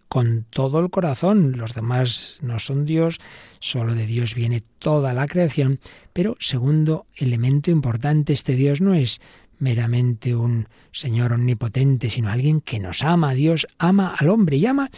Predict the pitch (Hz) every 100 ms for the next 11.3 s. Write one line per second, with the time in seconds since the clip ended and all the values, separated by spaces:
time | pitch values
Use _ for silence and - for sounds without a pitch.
0 | - - _ - 127 143 170 143 123 113
1 | 190 185 196 214 180 - - 117 107 107
2 | - 170 117 127 127 123 135 120 131 131
3 | 120 127 123 117 135 127 156 165 - -
4 | - _ 139 113 117 113 - 113 113 117
5 | 120 - 117 - 127 110 110 123 135 131
6 | 104 101 98 - - 113 120 110 - -
7 | 127 151 170 - - 123 107 104 165 147
8 | 151 131 131 123 117 123 113 151 135 107
9 | 101 135 147 131 120 - 98 98 147 170
10 | 143 113 139 147 _ - 123 117 - 104
11 | 110 175 180